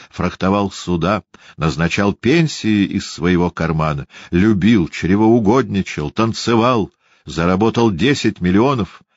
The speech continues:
и промотал двадцать, а умер тихо, во сне, как ребёнок. Репленже кивнул на правку в рукописи Маке.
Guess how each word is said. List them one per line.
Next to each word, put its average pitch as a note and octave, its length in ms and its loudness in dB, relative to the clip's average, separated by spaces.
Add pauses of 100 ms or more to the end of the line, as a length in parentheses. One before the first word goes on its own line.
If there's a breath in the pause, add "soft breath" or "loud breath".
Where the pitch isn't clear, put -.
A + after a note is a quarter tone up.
(140)
и F2 120 -4
промотал D#2+ 540 -2
двадцать, E2 880 -6 (520)
а D2+ 140 -2
умер F2+ 500 0
тихо, C#3 560 -2 (360)
во C#2 180 -4
сне, F2+ 420 -4
как - 320 -6
ребёнок. C2+ 560 -8 (1800)
Репленже F#2+ 680 0 (320 loud breath)
кивнул G2 420 0
на F2 160 0
правку F2+ 680 -2 (240 soft breath)
в D2 100 -8
рукописи E2+ 540 -2
Маке. D#2 460 -4